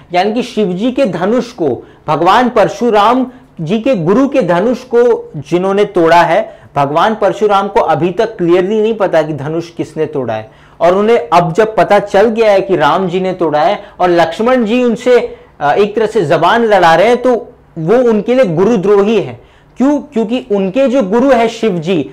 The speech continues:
जिन्होंने उन्हें वो कुल्हाड़ी दी है जिसका वार कभी खाली नहीं जाता, उनका अपमान है ये एक तरह से कि एक तो उनका धनुष तोड़ा गया और ऊपर से उनके साथ यानी कि भगवान परशुराम के साथ दुर्व्यवहार हो रहा है।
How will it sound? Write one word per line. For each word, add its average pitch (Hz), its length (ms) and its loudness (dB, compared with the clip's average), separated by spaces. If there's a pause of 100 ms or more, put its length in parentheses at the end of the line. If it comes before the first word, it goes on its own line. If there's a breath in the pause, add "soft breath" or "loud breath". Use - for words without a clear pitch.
(140 loud breath)
जिन्होंने 208 380 0
उन्हें 240 220 4
वो 247 100 4
कुल्हाड़ी 202 580 2
दी 226 180 0
है 214 100 4
जिसका 175 280 -2
वार 190 280 4
कभी 214 260 0
खाली 190 360 0
नहीं 214 160 2
जाता, 175 420 2 (200 loud breath)
उनका 240 320 0
अपमान 202 580 2
है 190 140 -2
ये 180 200 2
एक 165 160 -6
तरह 151 180 0
से 214 240 -2
कि - 460 -4
एक 208 160 -2
तो 240 60 0
उनका 226 280 2
धनुष 175 480 -4
तोड़ा 226 260 4
गया 226 280 0 (300 loud breath)
और 208 160 2
ऊपर 220 220 0
से 247 160 -4
उनके 190 400 -2
साथ 170 320 0
यानी 185 180 -2
कि 202 80 0
भगवान 175 400 0
परशुराम 185 560 -2
के 175 80 -2
साथ 175 180 0
दुर्व्यवहार 160 720 0
हो 139 160 -4
रहा 110 120 -6
है। 107 160 -8